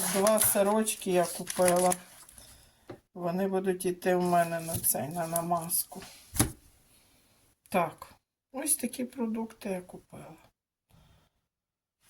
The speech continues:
Так що підписуйтесь на канал, ставте лайки.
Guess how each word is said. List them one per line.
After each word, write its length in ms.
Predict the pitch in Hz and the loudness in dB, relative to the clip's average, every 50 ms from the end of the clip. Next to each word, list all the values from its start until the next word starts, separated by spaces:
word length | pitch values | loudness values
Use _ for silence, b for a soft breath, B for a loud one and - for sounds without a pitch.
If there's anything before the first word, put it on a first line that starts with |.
| _ _ - | _ _ -10
Так 240 | - 233 233 - | -6 -6 -4 0
що 380 | - - - 233 214 208 220 214 B B B B B B B B B B B B B B _ _ _ _ _ _ _ _ _ _ _ | 0 0 2 2 2 2 2 0 B B B B B B B B B B B B B B _ _ _ _ _ _ _ _ _ _ _
підписуйтесь 880 | - 202 196 - - - 247 233 220 - 226 196 202 - 202 196 - | -8 -8 -8 -6 0 2 2 4 4 2 2 0 0 0 0 2 2
на 140 | 226 196 185 | 4 2 2
канал, 640 | 185 - 202 190 180 185 196 208 240 269 294 311 - | 2 2 4 4 4 4 4 6 4 4 2 0 -2
ставте 580 | - - - - 196 196 190 185 185 - 196 185 | -4 -4 0 2 4 4 4 2 0 0 2 4
лайки. 680 | 180 185 196 208 226 262 277 277 - - 277 254 | 4 6 6 6 4 4 2 -4 -8 -8 -8 -8